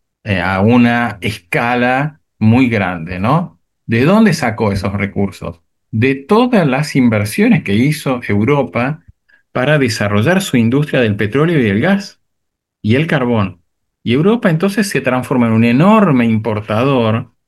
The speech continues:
de energía fósil de Rusia, al mismo tiempo que nos castigaba a nosotros con la bioenergía, con la agricultura, nos ponía un montón de trabas. Y ahora entonces tiene que entrar en una situación complejísima, teniendo la guerra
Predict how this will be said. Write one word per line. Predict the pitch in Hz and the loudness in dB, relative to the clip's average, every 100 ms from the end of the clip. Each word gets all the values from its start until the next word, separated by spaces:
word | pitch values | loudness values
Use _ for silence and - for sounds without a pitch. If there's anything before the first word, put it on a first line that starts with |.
| _ _ _ | _ _ _
de | 104 107 113 | -4 0 2
energía | 113 101 147 131 | 0 0 0 -2
fósil | - 147 147 - 101 95 98 | 0 0 0 -2 -4 -2 -2
de | 123 | 0
Rusia, | 160 185 - - 131 139 151 _ _ - - - | 2 2 0 -2 0 0 -4 _ _ -20 -20 -4
al | 113 | 2
mismo | 165 185 175 | 4 4 4
tiempo | 214 208 | 4 4
que | 156 | 2
nos | 117 | -2
castigaba | 110 113 - 120 143 160 | -2 -6 -2 2 2 2
a | |
nosotros | 135 120 185 170 120 - | 2 0 -2 -2 -4 -2
con | 101 | -2
la | 101 | 0
bioenergía, | 110 110 110 107 110 101 104 | 2 2 0 -2 0 0 0
con | 101 123 | 0 0
la | 113 | 0
agricultura, | 101 104 107 107 107 107 104 104 107 107 - - | 0 -2 -4 -4 0 2 2 2 0 -4 -12 -4
nos | 113 | -4
ponía | 110 131 170 | 0 0 2
un | |
montón | 151 127 139 | 2 2 2
de | 131 | 2
trabas. | 127 220 196 95 - _ _ _ _ _ | 2 0 0 -2 -6 _ _ _ _ _
Y | 110 | -2
ahora | 135 190 214 | 2 2 2
entonces | 165 202 220 214 156 | 2 2 2 2 -2
tiene | - 170 170 131 113 | -2 0 2 0 -2
que | 165 175 123 92 _ _ _ _ | -2 0 -2 -4 _ _ _ _
entrar | - 110 107 175 180 139 | -6 -4 0 0 2 2
en | 123 | 2
una | 156 156 | 2 0
situación | 107 107 - 156 160 - | -4 -8 -2 0 0 -2
complejísima, | 120 107 110 101 - 170 - 107 110 | -2 0 0 -2 0 0 0 -2 -2
teniendo | 110 104 117 123 | 0 0 2 2
la | 98 | 0
guerra | 110 143 123 104 92 - | 0 0 0 -2 -4 -8